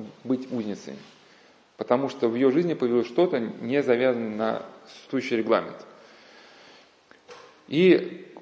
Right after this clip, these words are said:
как эту, э, вот эти ситуации можно прокомментировать через реальный случай? Вот, например, э, есть такая книга «Жизнь для вечности».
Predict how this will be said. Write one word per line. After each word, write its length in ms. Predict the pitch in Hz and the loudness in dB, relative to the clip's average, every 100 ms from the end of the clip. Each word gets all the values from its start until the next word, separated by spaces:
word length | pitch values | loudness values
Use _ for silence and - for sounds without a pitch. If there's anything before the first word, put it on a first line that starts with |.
| 98 | 0
как 220 | 165 180 | 4 4
эту, 280 | 165 135 120 - | 4 2 0 -2
э, 180 | 117 117 | 0 2
вот 240 | 107 127 147 | 2 2 2
эти 160 | 131 | 0
ситуации 480 | 110 123 170 175 131 | -4 0 4 4 2
можно 200 | 135 127 | -2 -2
прокомментировать 640 | 113 113 127 127 143 120 | -4 -6 -6 -6 -4 -4
через 180 | 123 117 | -2 0
реальный 280 | 117 113 95 | 4 4 2
случай? 340 | - 110 - | -6 -10 -4
Вот, 120 | 107 117 | -2 -2
например, 500 | 131 135 139 131 - - - - - - | -2 -2 2 0 -2 -12 -20 -20 -18 -2
э, 420 | 110 104 101 113 | 2 4 2 0
есть 260 | 131 131 - | -2 0 0
такая 240 | 120 127 | 2 2
книга 320 | 139 185 147 | 2 0 2
«Жизнь 180 | 120 131 | 2 2
для 140 | 117 | 2
вечности». 640 | 123 113 - 104 - 71 | 2 2 0 -8 -12 -14